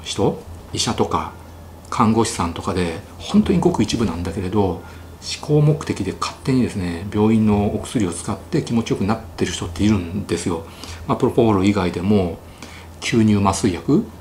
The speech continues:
正気とか、セボフルレンとか、あと、テ-、ケタミンとか、あと、オピオイド系のペンタジンとかね、まあ、そういっ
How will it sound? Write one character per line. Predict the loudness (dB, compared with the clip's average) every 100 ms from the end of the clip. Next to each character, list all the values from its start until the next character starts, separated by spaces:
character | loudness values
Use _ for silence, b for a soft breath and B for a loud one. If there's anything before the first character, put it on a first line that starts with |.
| -18 -10
正 | -4 6 6 6
気 | 2 -8 -10 -10
と | -8
か、 | 0 2 2 0 -8 -16 -18 -14
セ | -4
ボ | -2
フ | 0 0
ル | 2
レ | 0
ン | -2
と | -6
か、 | -8 -10 -12 B B B
あ | -8
と、 | -2 -2 -2 -8 -16 -20 -20 -20 -18 -8
テ-、 | -8 -8
ケ | -8 0
タ | 4
ミ | 4 2
ン | -8
と | -12
か、 | -10 -10 -12 -16 -20 -18 -6
あ | -4
と、 | 0 0 0 -4
オ |
ピ | -2 6
オ | 6
イ |
ド | 6
系 | 2 0 0
の | 0 -2 B B B B
ペ | -4
ン | 0
タ | 0
ジ | 0
ン | -2
と | -2
か | -6
ね、 | -4 -6 -8 B B B -4
ま | 0
あ、 | 0
そ | 0 2 2
う |
い |
っ | 0